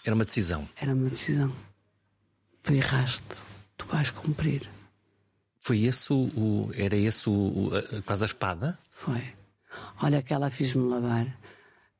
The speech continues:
Speaker 2: Ah, na altura ela não sabia que eu estava grávida, mas desconfiava.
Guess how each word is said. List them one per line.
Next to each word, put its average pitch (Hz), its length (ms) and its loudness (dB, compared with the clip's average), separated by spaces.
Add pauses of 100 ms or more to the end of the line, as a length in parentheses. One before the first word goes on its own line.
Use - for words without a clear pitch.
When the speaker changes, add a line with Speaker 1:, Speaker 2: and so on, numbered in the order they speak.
Speaker 2:
Ah, 135 880 2
na 135 220 4
altura 127 340 0
ela 120 140 2
não 120 180 2
sabia 120 260 0
que 120 80 -4
eu 135 40 -2
estava 120 280 -2
grávida, 120 360 0
mas 135 180 4
desconfiava. 127 840 0